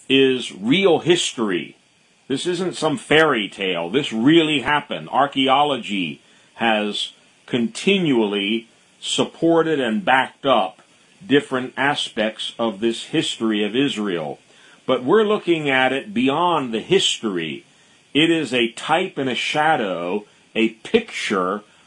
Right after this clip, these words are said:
of our entire spiritual journey as Christians. We begin also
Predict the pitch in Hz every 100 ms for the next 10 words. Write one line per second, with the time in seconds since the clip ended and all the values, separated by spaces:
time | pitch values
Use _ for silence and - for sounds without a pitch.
0 | _ 120 123 - 131 151 143 131 120 117
1 | - 147 165 135 - - - 220 196 -
2 | 120 107 92 95 107 104 110 117 104 -
3 | - 190 - - 80 69 62 - - _
4 | _ 90 135 170 165 147 143 147 156 160
5 | 147 151 160 - 117 98 104 120